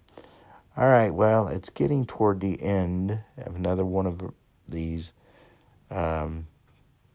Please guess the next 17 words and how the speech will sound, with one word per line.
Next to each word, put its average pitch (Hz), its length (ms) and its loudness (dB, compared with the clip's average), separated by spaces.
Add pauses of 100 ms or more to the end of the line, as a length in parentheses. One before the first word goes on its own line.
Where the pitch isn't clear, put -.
(920)
episodes 92 760 0
or 80 120 0
sessions 85 760 -2 (180)
or 65 100 -4
whatever 90 300 -2
you 90 80 -4
wanna 85 160 -4
call 82 300 -2
them. 87 180 -4 (460)
They're - 200 -4
episodes, 90 600 0
really, 85 420 -2 (600)
of 78 400 -6 (680)
T-Mac's 123 540 -2
Take, 95 420 0 (160)
the - 80 -14
podcast. 95 800 -4